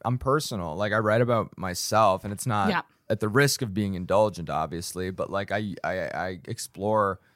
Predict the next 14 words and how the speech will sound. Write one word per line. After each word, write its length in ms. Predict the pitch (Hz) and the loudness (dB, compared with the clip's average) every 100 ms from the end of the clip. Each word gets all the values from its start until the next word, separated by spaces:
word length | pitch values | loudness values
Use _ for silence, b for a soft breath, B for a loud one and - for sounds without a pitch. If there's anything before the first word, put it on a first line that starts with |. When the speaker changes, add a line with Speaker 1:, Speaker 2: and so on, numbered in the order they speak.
| _ | _
Speaker 1:
stuff 320 | - 117 107 | -2 0 0
that 100 | 104 | -2
happened 340 | 110 107 - 95 | 0 0 0 -6
to 60 | |
me, 480 | 90 110 123 104 101 | -2 0 0 0 -2
and 120 | 67 | -4
I 120 | 92 92 | -6 -4
go, 300 | 95 95 95 b b | -2 -4 -6 b b
"This 120 | 143 175 | 0 2
happened 240 | 170 127 | 2 2
to 60 | 110 | -2
me." 260 | 113 95 85 - _ _ _ _ 131 | -4 -6 -8 -14 _ _ _ _ 0
Is 40 | |
that, 240 | 139 143 | 2 2